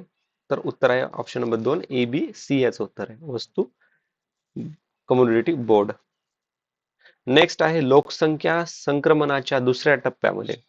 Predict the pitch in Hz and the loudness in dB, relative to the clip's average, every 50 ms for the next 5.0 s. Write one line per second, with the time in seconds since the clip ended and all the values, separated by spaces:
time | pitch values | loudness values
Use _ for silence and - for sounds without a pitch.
0 | _ _ _ _ _ _ _ _ _ _ _ _ _ _ _ - 139 151 151 _ | _ _ _ _ _ _ _ _ _ _ _ _ _ _ _ -8 -8 -8 -8 _
1 | _ - 113 113 113 113 - - 123 120 117 123 117 117 - 120 127 127 - - | _ -2 0 0 0 0 -2 -4 -4 -2 -2 -2 -2 -2 -4 -6 -6 -6 -8 -8
2 | - 127 123 113 - 123 120 117 117 117 117 110 - 113 113 110 113 107 - - | -4 -4 -4 -2 -2 -2 -2 0 0 -2 -2 -2 -2 -2 -2 -2 -4 -4 0 0
3 | 135 131 123 - 117 - - - 110 104 101 104 101 104 120 143 160 _ _ _ | 0 2 2 0 -4 -4 -2 -2 -2 -2 -2 -6 -4 -4 -4 -4 -4 _ _ _
4 | _ - _ _ _ _ _ _ _ _ - 131 147 147 135 127 117 117 135 | _ -20 _ _ _ _ _ _ _ _ 2 4 4 4 2 2 0 0 0